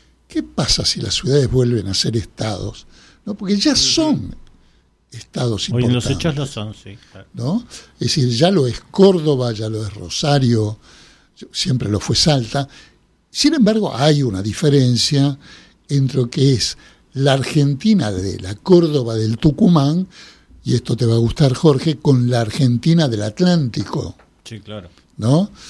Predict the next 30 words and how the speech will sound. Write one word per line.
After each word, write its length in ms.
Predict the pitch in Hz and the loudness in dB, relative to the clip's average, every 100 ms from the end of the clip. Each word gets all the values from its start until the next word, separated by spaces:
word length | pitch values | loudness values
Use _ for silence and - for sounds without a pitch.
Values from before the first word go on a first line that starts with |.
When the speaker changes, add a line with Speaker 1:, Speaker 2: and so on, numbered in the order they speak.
| - _ - | -20 _ -12
Speaker 1:
Que 100 | 123 | -6
todavía 400 | 123 117 127 151 | -2 0 2 2
nos 180 | 127 127 | 0 -2
está 160 | 131 | 0
esperando 720 | 120 - 139 185 170 147 113 | 0 4 4 6 4 0 -2
el 100 | 104 | -4
Atlántico. 920 | 101 - 175 165 113 - 101 92 92 - _ - - - - _ _ | -4 0 2 2 0 -6 -12 -12 -14 -18 _ -20 -20 -20 -20 _ _
Y 140 | - | -2
ojalá 420 | 120 107 131 151 160 165 - _ | 0 0 2 2 2 -4 -14 _
se, 680 | - - - 127 120 113 113 - _ _ _ _ _ | -6 -2 0 2 2 0 -4 -8 _ _ _ _ _
se 280 | - - 123 | -10 -2 2
haga 260 | 127 127 139 | 2 2 4
algo 260 | 160 151 | 4 2
con 140 | 123 127 | 0 0
las 160 | 107 | 0
Malvinas, 720 | 113 127 151 170 151 143 147 - - - _ _ - | 0 2 4 4 4 0 -2 -8 -20 -20 _ _ -16
este, 580 | - - - 104 - - | -14 -12 -6 -4 -4 -2
esas 260 | - 120 185 | 0 0 2
islas 320 | 156 143 107 - - - | 2 2 0 -6 -10 -12
de 220 | - 98 95 | -8 -8 -6
las 180 | 95 | -10
que 140 | - 135 | -10 0
yo 160 | 117 | 4
digo, 420 | 135 156 143 123 - - _ _ _ | 6 4 2 0 -4 -16 _ _ _
todos 280 | 165 160 147 | 4 6 4
las 140 | 123 | 2
queremos 500 | - 127 151 143 - | 0 0 2 2 -2
y 60 | 113 | -6
pocos 400 | - 151 123 104 | -2 -2 0 2
saben 400 | 147 139 120 | 4 4 2